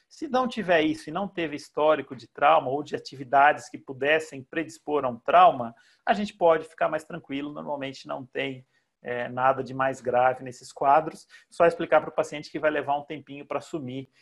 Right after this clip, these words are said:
isso aí, tá? Esse aqui é um quadro que pouca gente deve ter visto, mas quem já viu, ah, não esquece nunca mais, porque é uma coisa que pode acontecer. O paciente que tava andando,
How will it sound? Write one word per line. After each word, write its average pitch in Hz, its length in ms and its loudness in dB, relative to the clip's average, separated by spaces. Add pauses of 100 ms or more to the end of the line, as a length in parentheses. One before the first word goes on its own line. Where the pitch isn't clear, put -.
(120)
isso 139 260 -2
aí, 113 260 4 (120)
tá? 143 320 4 (460)
Esse 233 240 4
aqui 202 560 0
é 147 120 -4
um 156 100 -4
quadro 175 380 4
que - 100 -16
pouca 196 360 -2
gente 160 240 -10
deve 143 200 -4
ter 143 140 -8
visto, 165 480 -12 (240)
mas 147 140 -8
quem 185 100 -6
já 170 160 6
viu, 180 360 0 (280)
ah, 151 360 6
não 160 160 -2
esquece 160 540 0
nunca 156 340 -2
mais, 151 400 0 (120)
porque - 240 -10
é 190 60 0
uma 180 120 -2
coisa 175 220 -6
que 180 80 -16
pode 160 300 0
acontecer. 175 580 -4 (280)
O - 40 -20
paciente 220 420 0
que - 140 -20
tava 202 400 2
andando, 185 600 -2